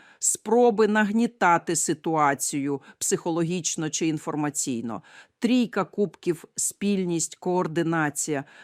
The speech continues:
Це коли люди трохи розслаблені, бо десь далеко і здається, що загроза мала. А карта каже: "Не розслабляйтесь". Може бути відчуття безпеки, але воно оманливе.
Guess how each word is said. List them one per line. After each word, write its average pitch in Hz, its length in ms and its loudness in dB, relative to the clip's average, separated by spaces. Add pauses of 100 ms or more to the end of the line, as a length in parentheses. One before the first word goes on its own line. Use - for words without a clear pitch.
Це 226 180 0
коли 220 280 2
люди 202 340 2
трохи 180 360 -4
розслаблені, 135 840 -2 (220)
бо 170 160 -2
десь 156 280 0
далеко 208 640 -2 (140)
і 180 80 -2
здається, 170 500 -2
що 185 200 -4
загроза 143 520 -4
мала. 110 360 -4 (240)
А 147 100 0
карта 277 340 0
каже: 190 400 0 (240)
"Не 208 480 2 (240)
розслабляйтесь". 180 1700 0 (600)
Може 240 280 2
бути 233 220 -2
відчуття 208 420 -2
безпеки, 196 800 -2 (300)
але 180 200 2
воно 208 300 0
оманливе. 131 760 2